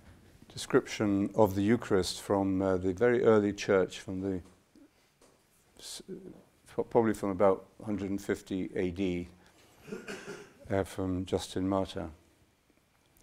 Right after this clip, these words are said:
And it just, it just describes, uh, the, you know, how th-, how they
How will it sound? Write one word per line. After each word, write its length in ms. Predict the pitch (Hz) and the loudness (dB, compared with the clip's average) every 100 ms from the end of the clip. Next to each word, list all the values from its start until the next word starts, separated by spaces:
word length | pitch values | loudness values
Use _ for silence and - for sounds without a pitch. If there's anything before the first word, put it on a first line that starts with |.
| _ _ _ _ - | _ _ _ _ -12
And 140 | 107 | -6
it 120 | 107 - | -6 0
just, 340 | 151 - - | 0 0 -4
it 120 | 135 | -6
just 220 | 123 139 - | -4 -6 -6
describes, 800 | - - 120 113 110 104 - - _ _ _ _ _ _ _ _ _ _ _ _ _ _ - | -8 4 6 6 4 -2 -16 -18 _ _ _ _ _ _ _ _ _ _ _ _ _ _ -4
uh, 500 | 104 98 95 90 87 - _ _ _ _ _ _ _ _ _ _ _ _ _ _ _ _ _ _ _ _ _ _ _ - | 0 0 0 0 -4 -8 _ _ _ _ _ _ _ _ _ _ _ _ _ _ _ _ _ _ _ _ _ _ _ -18
the, 220 | 101 - - - - - _ - - | -16 -16 -18 -20 -20 -20 _ -14 -8
you 140 | 117 101 | -2 0
know, 140 | 90 | -2
how 220 | 87 104 | 0 2
th-, 100 | 101 - | 2 2
how 220 | 113 101 | 4 4
they 260 | 98 92 | 4 4